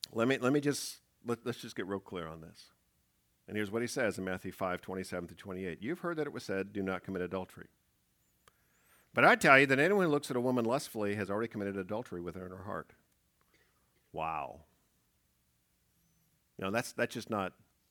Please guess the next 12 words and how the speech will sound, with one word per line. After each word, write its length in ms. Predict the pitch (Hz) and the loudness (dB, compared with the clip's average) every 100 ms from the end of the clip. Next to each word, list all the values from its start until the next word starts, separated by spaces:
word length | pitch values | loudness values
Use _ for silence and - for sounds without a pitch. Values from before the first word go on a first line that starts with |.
| _ _ _ _ _ _ _ _ - | _ _ _ _ _ _ _ _ -4
men 260 | 104 95 | -2 -4
towards 300 | 87 92 85 | -6 -6 -6
women. 300 | 98 98 87 | -6 -4 -4
It, 100 | 90 - _ _ _ - | -6 -12 _ _ _ -20
it's 140 | 95 95 | -14 -12
implied 420 | 87 87 85 85 87 _ - | -8 -6 -6 -8 -18 _ -12
women 220 | 90 82 | -10 -10
towards 340 | 87 85 76 | -10 -12 -10
men, 220 | 113 135 - | -10 -10 -12
too. 180 | 117 64 _ _ _ _ _ _ _ _ _ _ _ _ _ _ _ _ _ _ _ _ - | -14 -16 _ _ _ _ _ _ _ _ _ _ _ _ _ _ _ _ _ _ _ _ -8
Wow, 160 | 104 113 | -4 -2
we're, 220 | 104 | -2